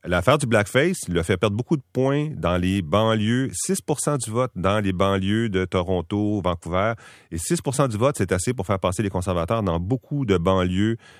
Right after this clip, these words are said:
euh, de, de comtés fragiles. Ici, au Québec,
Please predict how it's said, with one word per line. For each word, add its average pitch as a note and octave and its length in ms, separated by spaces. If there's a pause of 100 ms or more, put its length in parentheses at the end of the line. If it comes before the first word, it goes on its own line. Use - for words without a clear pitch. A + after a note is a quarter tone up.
(160)
euh, E2+ 200
de, E2+ 160
de E2 140
comtés A2+ 580
fragiles. F2 640 (600)
Ici, G2 240
au D#3+ 80
Québec, B2 400